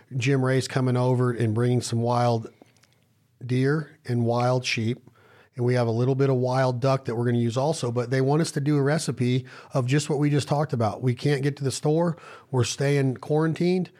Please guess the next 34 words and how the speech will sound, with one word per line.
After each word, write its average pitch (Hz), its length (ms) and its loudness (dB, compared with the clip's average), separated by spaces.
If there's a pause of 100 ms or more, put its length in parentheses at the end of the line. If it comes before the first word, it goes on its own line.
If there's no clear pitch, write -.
(440)
What 135 160 0
do 151 80 2
we 156 80 2
have 151 160 0
in 147 60 0
our 147 100 0
pantry? 156 440 -2
What 139 100 2
do 147 80 2
we 147 80 2
have 151 120 0
in 139 60 0
our 131 80 2
freezers? 151 420 0
What 135 120 0
do 147 60 2
we 147 80 2
have 147 120 2
in 143 80 0
our 139 80 2
refrigerator 143 680 0
as 117 120 0
a 113 40 2
provider, 131 560 0
wild 131 340 2
game 139 240 2
mentality 135 500 0
right 131 180 0
now? 135 260 0
And 113 140 0 (640)
we've 143 140 2
been 143 140 0
asked 131 280 -2
to 127 160 2